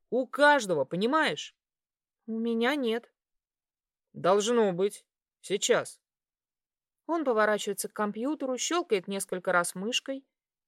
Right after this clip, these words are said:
и я вижу рабочий стол своего компьютера. Так-так, действительно нет, странно.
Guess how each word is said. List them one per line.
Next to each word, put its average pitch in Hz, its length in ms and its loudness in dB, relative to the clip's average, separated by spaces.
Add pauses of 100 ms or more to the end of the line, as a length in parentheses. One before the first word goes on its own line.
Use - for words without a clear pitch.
и 214 80 -2
я 202 180 4
вижу 262 340 -4
рабочий 240 460 2
стол 247 360 2
своего 226 440 0
компьютера. 196 720 -8 (1300)
Так-так, 170 1040 2 (300)
действительно 160 1000 -4
нет, 151 360 -6 (220)
странно. 151 1080 -2